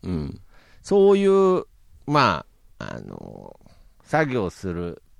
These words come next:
Speaker 2: キャラクターたちもいるわけですよ。
Speaker 1: うん。
Speaker 2: まあ、要するに作業が終わった後に、まあ、残像だとか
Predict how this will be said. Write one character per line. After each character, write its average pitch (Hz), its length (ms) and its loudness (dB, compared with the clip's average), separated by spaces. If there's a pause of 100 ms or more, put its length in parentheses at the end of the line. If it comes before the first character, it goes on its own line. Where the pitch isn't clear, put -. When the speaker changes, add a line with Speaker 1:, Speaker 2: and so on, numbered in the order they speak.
(880)
Speaker 2:
キ - 80 -2
ャ 104 40 6
ラ 110 140 6
ク - 80 -10
タ 113 100 4
ー 98 40 2
た 110 120 4
ち 76 140 -4
も 69 120 -4
い 67 60 -4
る 80 100 2
わ 82 140 4
け - 140 -10
で - 120 -20
す - 160 -20
よ。 - 260 -18
Speaker 1:
う 113 60 -6
ん。 85 600 -4 (300)
Speaker 2:
ま 196 100 4
あ、 - 20 8
要 262 160 8
す 294 120 6
る 277 80 8
に 208 160 6
作 349 320 8
業 311 260 12
が 233 160 10
終 240 180 10
わ - 80 2
っ - 0 -
た 285 200 8
後 240 240 8
に、 233 420 4 (1500)
ま 151 120 4
あ、 - 20 0 (220)
残 107 400 6
像 92 280 4
だ 87 160 4
と - 140 -16
か - 180 -20